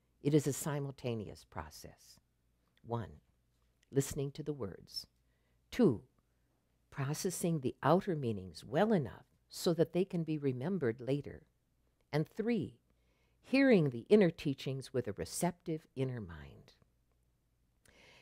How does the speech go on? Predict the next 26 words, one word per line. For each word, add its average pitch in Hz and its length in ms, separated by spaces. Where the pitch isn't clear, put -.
As 160 160
best - 400
you 139 100
can 135 420
while 127 180
listening 156 460
to 156 100
the 127 120
words, 120 440
gently 208 640
understand 170 800
the 117 80
meaning 160 480
of 110 120
the 101 80
words 98 540
without 143 460
stimulating 135 1000
presumptive 135 720
thinking - 760
that 139 140
can 139 160
arouse 147 600
a 120 80
wrong 160 440
interpretation 170 960